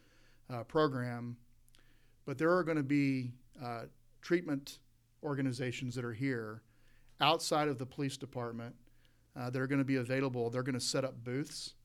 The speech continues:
And so as you leave the presentation, you'll be able to walk through and talk to these people, uh, tap into those resources, get literature.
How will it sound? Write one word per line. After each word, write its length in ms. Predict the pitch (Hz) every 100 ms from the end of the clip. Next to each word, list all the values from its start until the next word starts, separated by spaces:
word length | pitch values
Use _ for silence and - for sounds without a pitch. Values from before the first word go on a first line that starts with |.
| - - - - -
And 100 | 135
so 140 | 123 139
as 260 | 143 143
you 160 | 151 139
leave 300 | 143 165 156
the 60 |
presentation, 800 | 147 156 143 131 135 139 139 123
you'll 160 | 123 131
be 80 | 139
able 180 | 131 123
to 80 |
walk 400 | 120 120 131 127
through 540 | - 139 139 117 113 113 - _ - -
and 120 | -
talk 240 | 165 180 180
to 100 | 123
these 200 | 117 -
people, 540 | 127 120 123 120 123 - _ - - -
uh, 180 | 120 117
tap 320 | - 170 175
into 140 | 160 143
those 260 | 131 123
resources, 680 | 117 131 127 135 127 127 123
get 200 | 117 151
literature. 680 | 160 139 131 - 131 120 117